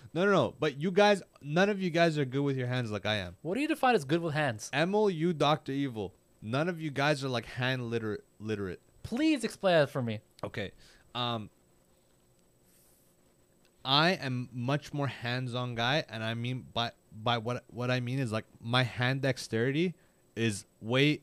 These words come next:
Speaker 1: superior to all three of you.
Speaker 2: I actually take offense to that. I don't think it's, uh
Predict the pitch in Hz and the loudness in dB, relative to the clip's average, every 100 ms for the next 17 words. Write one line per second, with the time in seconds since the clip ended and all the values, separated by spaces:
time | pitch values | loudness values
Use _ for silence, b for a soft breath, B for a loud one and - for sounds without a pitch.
0 | _ - - - 135 - 147 151 151 151 | _ -20 -6 0 2 2 2 2 0 -2
1 | - 123 - 123 113 92 82 _ _ _ | 0 0 0 -2 -2 -4 -10 _ _ _
2 | _ _ _ 139 160 - - 131 - 139 | _ _ _ 0 0 2 -2 0 -2 -2
3 | - 110 - 131 139 151 131 120 - 123 | -4 -8 -2 0 0 -2 -6 -8 -4 -2
4 | 110 107 | 0 0